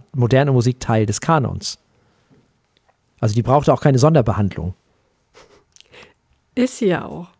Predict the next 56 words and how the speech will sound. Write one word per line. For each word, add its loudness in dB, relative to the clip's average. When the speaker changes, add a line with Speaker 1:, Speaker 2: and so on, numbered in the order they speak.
Speaker 1:
Ne? 2
Speaker 2:
Es 2
gibt -4
ja 2
auch -2
Leute, -2
die 0
das 0
dann 4
nur 2
zum 0
Selbstzweck -2
machen, -2
um 2
was 4
Speaker 1:
Mhm. 4
Speaker 2:
Neues 0
zu -2
machen, -2
aber -6
das -10
hat -6
er -4
ja -6
auch -4
nicht -8
so -10
gemeint, -6
Speaker 1:
Überhaupt 2
Speaker 2:
sondern -16
Speaker 1:
nicht. -20
Es -
war -2
Speaker 2:
quasi, 2
Speaker 1:
für -4
Speaker 2:
was, 0
Speaker 1:
ihn 2
Speaker 2:
was 0
es -10
wert 0
war 0
zu -4
spielen, 0
das, -12
das -16
wird -8
auch -8
Speaker 1:
Genau. 4
Speaker 2:
gespielt. -4
Speaker 1:
Absolut. -8
Es -8
war -2
für -6
ihn -6
absolut 0
selbstverständlich. -2